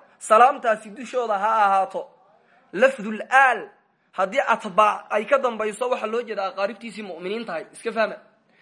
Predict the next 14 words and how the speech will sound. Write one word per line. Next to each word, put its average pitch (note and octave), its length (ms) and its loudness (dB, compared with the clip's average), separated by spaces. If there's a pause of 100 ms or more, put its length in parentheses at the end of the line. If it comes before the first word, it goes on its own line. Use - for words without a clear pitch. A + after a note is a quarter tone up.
(240)
Haddee G#3 300 6
laakiin C4+ 440 2
aal C4 320 6
ayna B3 240 -4
atbaaci A3 420 -2
ka B3+ 120 -4
dambaynin, B3 600 -6 (340)
waxa - 240 4
loo A3+ 180 4
jeedaa G#3 280 -2
maxay? A#3+ 340 -4 (260)
Ciddii A#3 260 -6
rasuulka G3 360 -8
raacday, E3 440 -2